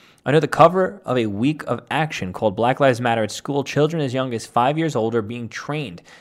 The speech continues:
how to be political activists," they added. "What we are witnessing is state-sponsored political indoctrination using coloring books, downloadable slideshows, and contests to teach the next generation social justice activism in the program's own words.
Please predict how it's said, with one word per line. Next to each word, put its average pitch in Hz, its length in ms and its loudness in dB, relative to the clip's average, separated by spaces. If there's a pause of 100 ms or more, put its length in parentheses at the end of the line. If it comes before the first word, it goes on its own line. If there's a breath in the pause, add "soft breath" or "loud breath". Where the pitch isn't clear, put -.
how 113 120 0
to 127 60 0
be 127 140 0
political 127 640 -4
activists," 113 640 -6
they 85 180 -6
added. - 320 -10 (760 soft breath)
"What 131 140 6
we 160 120 4
are 151 80 10
witnessing 160 560 4
is 123 140 -2
state-sponsored 143 840 -2
political 135 400 -2
indoctrination 117 800 -2
using 113 280 -4
coloring 151 440 2
books, 147 440 -4
downloadable 120 680 0
slideshows, 127 880 -2 (320 soft breath)
and 110 180 -8
contests 131 540 -2
to 113 80 -8
teach 135 280 -6
the 120 100 -4
next 131 260 -6
generation 123 580 -2
social 123 380 -6
justice 107 440 -4
activism 101 640 -6 (420 soft breath)
in 117 80 -6
the 107 80 2
program's 117 540 2
own 101 260 -4
words. 90 400 -6